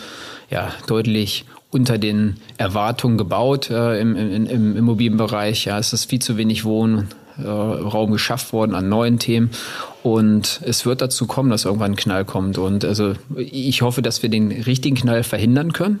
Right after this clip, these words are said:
also als Branche, als Gesellschaft, ähm, aber auch mit der Politik gemeinsam,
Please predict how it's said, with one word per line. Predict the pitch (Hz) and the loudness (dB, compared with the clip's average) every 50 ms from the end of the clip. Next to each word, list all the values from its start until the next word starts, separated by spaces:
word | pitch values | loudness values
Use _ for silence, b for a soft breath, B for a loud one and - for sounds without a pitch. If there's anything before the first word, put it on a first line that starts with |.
| - | -2
also | - - 110 110 | -2 -2 0 2
als | 73 95 95 - | 2 0 0 -2
Branche, | - - - 104 120 135 143 139 143 139 | -4 -4 -2 0 2 4 4 4 4 4
als | 101 98 - - | 2 0 0 -2
Gesellschaft, | 117 101 - 92 104 117 - - 135 131 131 127 - - | -2 0 2 2 0 0 0 0 0 0 -2 -2 -2 -2
ähm, | 90 110 113 101 | 0 0 0 2
aber | 90 98 104 | 2 0 0
auch | 98 - | 0 0
mit | 113 101 | -2 -2
der | 98 | -2
Politik | - - 104 101 - - 135 - | 0 -2 -2 0 0 -2 0 0
gemeinsam, | 127 101 95 92 95 104 101 113 117 117 120 | 2 2 2 2 2 2 2 2 2 2 2